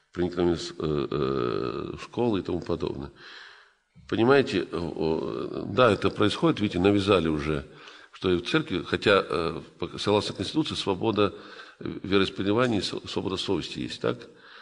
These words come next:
То есть никому не могут навязывать ничего. Но церковь нарушает этот закон Конституции. В принципе, нужно рассмотреть с этой точки зрения. Потому что нельзя против воли человека, особенно детям, которые не в состоянии еще сами разобраться,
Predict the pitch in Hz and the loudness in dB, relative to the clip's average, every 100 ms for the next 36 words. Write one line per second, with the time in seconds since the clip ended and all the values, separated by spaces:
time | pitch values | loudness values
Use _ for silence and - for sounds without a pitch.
0 | - - 92 - 85 95 120 113 101 87 | -8 -2 -2 -2 -2 2 4 6 4 2
1 | 85 95 101 131 113 98 92 - 82 69 | 2 2 4 2 0 -2 -4 -2 -2 -2
2 | 67 - - - - 98 - 151 104 90 | -6 -12 -18 -16 -6 -2 2 0 0 2
3 | 107 110 117 87 - 80 87 110 104 95 | 2 2 2 2 0 -8 -2 0 0 -2
4 | 95 90 69 - 71 - 107 101 - 101 | -2 -4 -4 -4 -8 -4 -2 -2 0 2
5 | 98 98 - 98 87 - 87 - - - | 4 2 4 2 2 0 0 0 -4 -4
6 | 69 69 64 67 - - - - - - | -4 -2 -2 -6 -14 -20 -20 -20 -18 -18
7 | - - - _ 92 92 101 92 113 139 | -20 -20 -20 _ 0 4 6 6 8 8
8 | 110 113 87 90 98 - 98 104 92 101 | 10 8 8 4 0 0 2 4 6 6
9 | 85 - 127 101 - 101 92 131 180 87 | 6 4 4 4 4 4 8 8 8 4
10 | 101 87 87 85 - - 98 80 76 73 | 2 4 4 4 2 4 6 6 2 2
11 | 85 78 80 98 151 180 - | 2 4 2 2 4 2 0